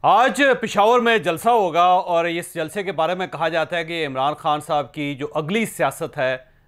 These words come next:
वो आज के जलसे पे बेस कर रही है। अगर वो आज चंद कदम और आगे बढ़ जाते हैं, तो यकीनन इनके लिए मुश्किल हो जाएगा सियासी तौर पे, और अगर वो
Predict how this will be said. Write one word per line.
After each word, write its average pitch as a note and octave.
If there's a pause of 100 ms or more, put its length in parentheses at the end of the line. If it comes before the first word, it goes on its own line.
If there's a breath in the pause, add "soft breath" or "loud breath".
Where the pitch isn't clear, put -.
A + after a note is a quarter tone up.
(120)
वो C#3+
आज D#3
के D#3+
जलसे B2+
पे B2+
बेस A2+
कर G2
रही E2+
है। - (600)
अगर F3
वो F#3+
आज F#3 (380)
चंद A3
कदम G#3+
और A3
आगे G3
बढ़ E3+
जाते D3
हैं, C#3+
तो D3
यकीनन D3+
इनके C#3
लिए C#3
मुश्किल A#2+
हो A#2+
जाएगा A2+
सियासी A#2
तौर A2
पे, C3
और C3+
अगर C3+
वो D3+